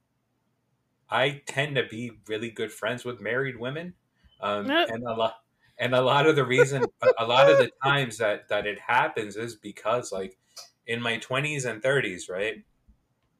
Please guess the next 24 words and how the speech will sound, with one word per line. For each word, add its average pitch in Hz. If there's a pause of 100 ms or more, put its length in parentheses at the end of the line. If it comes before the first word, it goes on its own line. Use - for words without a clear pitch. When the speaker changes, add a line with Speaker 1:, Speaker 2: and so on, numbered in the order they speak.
(640)
Speaker 1:
I 123
did 156
not 160
fit 160
the 135
profile 104
of 104
the 107
type 113
of 110
man 104
that 95 (720)
Desi 117
women 101 (200)
would 98
be 98
interested 104
in, - (420)
right? 104
I 208
Speaker 2:
Uh-huh. 202
Speaker 1:
just 139
didn't, - (400)
right? 104